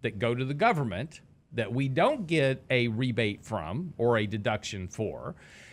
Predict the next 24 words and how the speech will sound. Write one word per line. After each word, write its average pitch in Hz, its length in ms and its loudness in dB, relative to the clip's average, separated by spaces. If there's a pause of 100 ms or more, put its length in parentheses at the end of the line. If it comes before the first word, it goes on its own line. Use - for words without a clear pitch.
(160)
go 180 300 6
to 247 360 2
the 233 100 0
government, 147 560 4
who 156 140 4
then 151 200 2
turns 185 300 2
around 147 400 2
and 135 180 0
sends 226 340 6
them 147 260 2 (180)
to 151 100 2
the 156 80 4
state 156 220 6
of 135 60 0
California. 147 520 2 (1800)
So 151 180 2
that 196 200 6
seventy-two 247 600 2
thousand 190 540 2
dollars 160 440 4
a 113 100 2
person 127 840 -2 (500)
that 147 540 6